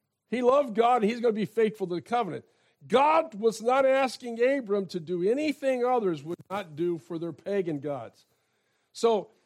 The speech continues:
Abraham arises early the next morning, began a three-day journey, um,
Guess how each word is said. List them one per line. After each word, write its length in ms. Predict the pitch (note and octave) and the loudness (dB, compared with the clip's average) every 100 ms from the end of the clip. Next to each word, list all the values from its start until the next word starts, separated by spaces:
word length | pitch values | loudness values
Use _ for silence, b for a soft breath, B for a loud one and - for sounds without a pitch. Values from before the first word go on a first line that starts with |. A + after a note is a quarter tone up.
| b A3 | b 0
Abraham 560 | D4+ D4+ C4+ C4 B3 | 2 4 4 4 2
arises 520 | G3+ G#3 G#3 E3 D3 | 2 2 0 -2 -4
early 260 | G#3+ C4 C4 | 0 0 0
the 100 | A3+ | 0
next 280 | A#3 B3+ - | 0 -2 -4
morning, 380 | G3+ G#3+ G#3+ F3 | 0 2 0 -4
began 260 | D#3 G3+ F3+ | -6 -4 -6
a 20 | |
three-day 420 | - G3 G#3+ B3 | -8 -6 0 0
journey, 520 | G3+ G#3 F#3 G3+ G#3+ - _ _ _ _ _ _ _ | 0 0 0 0 -4 -10 _ _ _ _ _ _ _
um, 680 | E3+ F#3 F#3+ F#3 F#3 F3+ D#3 | -2 2 4 4 4 2 -2